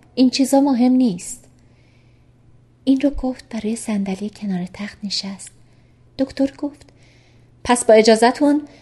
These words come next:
من شما رو با هم تنها میذارم. حاج خانم، حدود نیم ساعت دیگه کارم تموم می‌شه، میام دنبالتون. خوبه؟» «خوبه پسرم.»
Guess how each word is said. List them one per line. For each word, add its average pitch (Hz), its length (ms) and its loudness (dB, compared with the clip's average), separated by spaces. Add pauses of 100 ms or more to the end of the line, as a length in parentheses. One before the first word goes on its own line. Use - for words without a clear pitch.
(160)
من 277 100 2
شما 240 300 4
رو 254 80 4
با 247 100 2
هم 247 180 2
تنها 220 460 2
میذارم. 185 440 0 (540)
حاج 311 220 4
خانم، 190 340 -2 (440)
حدود 294 300 4
نیم 285 220 6
ساعت 254 340 2
دیگه 247 280 2
کارم 247 280 4
تموم 208 340 0
می‌شه، 214 260 0
میام 226 260 4
دنبالتون. 185 640 0 (100)
خوبه؟» 254 480 2 (640)
«خوبه 285 380 4
پسرم.» 185 560 -4